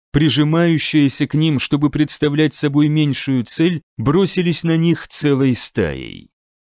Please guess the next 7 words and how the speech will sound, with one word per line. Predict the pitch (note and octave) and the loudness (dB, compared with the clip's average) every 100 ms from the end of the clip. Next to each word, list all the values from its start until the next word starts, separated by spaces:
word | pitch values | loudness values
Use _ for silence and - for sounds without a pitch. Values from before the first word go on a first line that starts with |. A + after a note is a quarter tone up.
| _ _ _ - | _ _ _ -4
Цуган | - D3 C3 D3 D3+ | 0 0 2 2 2
зашатался, | B2 C#3+ D#3 E3+ F3 D3 - A2+ | 0 0 0 2 2 2 0 -2
получив | - C3 C3+ - F3 - | 0 0 2 0 -2 -2
скользящий | - D3+ C#3 C3+ D3+ - E3 | -2 0 2 2 2 0 0
удар | D3 C3+ C3 B2+ | 0 2 0 0
по | C3+ A#2+ | 0 0
шлему. | - G#2 D2+ B1+ A1+ | -2 -4 -4 -8 -16